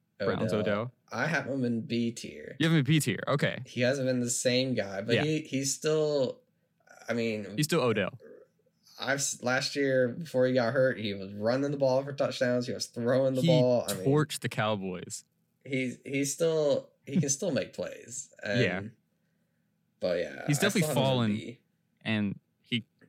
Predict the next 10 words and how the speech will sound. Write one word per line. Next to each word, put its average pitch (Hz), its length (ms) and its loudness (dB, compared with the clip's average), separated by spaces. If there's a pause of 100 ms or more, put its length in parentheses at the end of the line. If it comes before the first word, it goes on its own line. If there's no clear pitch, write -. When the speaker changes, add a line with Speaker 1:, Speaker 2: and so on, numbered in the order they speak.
(180)
Speaker 1:
seems 160 220 2
like - 280 -4
he 127 120 2
continues 117 540 0
to 143 80 -4
fall. 151 320 -4 (1300)
Speaker 2:
Yeah. 107 260 -2 (360)
Speaker 1:
So 101 540 0
until 127 280 0
this 120 360 0